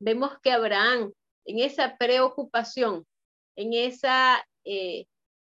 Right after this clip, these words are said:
parte de, de que todo se diera de la mejor forma, él ya sabe que está avanzado en años. Sara ha muerto.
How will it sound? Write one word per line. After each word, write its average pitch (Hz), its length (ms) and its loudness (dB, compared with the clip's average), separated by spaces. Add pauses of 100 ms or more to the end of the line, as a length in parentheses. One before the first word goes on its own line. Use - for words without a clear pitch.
(600)
parte 269 540 2
de, 254 320 -2
de 226 240 -4
que 220 220 -2 (640)
todo 320 320 4
se 247 200 -2
diera 254 440 -2
de 262 100 -2
la 214 120 -6
mejor 262 540 -6
forma, 220 520 -4 (720)
él 262 360 2 (120)
ya 302 200 2
sabe 294 540 -2
que 208 80 -8
está 208 220 -4
avanzado 190 460 -4
en 190 140 -4
años. 147 240 -6 (480)
Sara 240 680 2 (160)
ha 180 100 -6
muerto. 214 540 -4